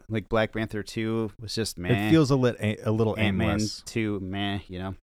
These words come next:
Speaker 1: So I'm hoping that this is different.
Speaker 2: Mm-hmm.
Speaker 1: Um, I, I think The Marvels looks really good. That's coming out in November.
Speaker 2: Yeah.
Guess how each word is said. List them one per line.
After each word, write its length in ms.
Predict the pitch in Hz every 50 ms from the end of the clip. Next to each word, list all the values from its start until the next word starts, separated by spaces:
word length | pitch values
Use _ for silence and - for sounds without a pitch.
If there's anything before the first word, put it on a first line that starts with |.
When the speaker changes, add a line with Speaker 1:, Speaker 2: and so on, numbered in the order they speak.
| _ _ _ _ _ _ - - - -
Speaker 1:
So 100 | - 101
I'm 80 | 90
hoping 280 | 80 92 101 90 98 92 87
that 120 | 82 -
this 200 | - 85 - -
is 160 | 82 78 - - -
different. 380 | - 101 95 - 127 135 131 - _ _ _ - 98
Speaker 2:
Mm-hmm. 440 | 87 90 92 90 87 - - -
Speaker 1:
Um, 580 | 98 95 92 92 90 87 87 85 85 82 82 82 - _ _ _ _ _ _ _ _ _
I, 140 | - 104 101 -
I 120 | 117 120
think 240 | 117 - 139 127 -
The 80 | 117
Marvels 560 | 95 90 85 82 90 98 104 120 127 131 117 117
looks 180 | 123 - -
really 180 | 127 131 127 131
good. 180 | 127 135 127 104
That's 180 | 95 90 -
coming 200 | - 107 98 95 95
out 80 | 90
in 80 | 78 80
November. 520 | 82 78 76 73 78 80 87 101 117 127 123
Speaker 2:
Yeah. 260 | 113 104 95 85 82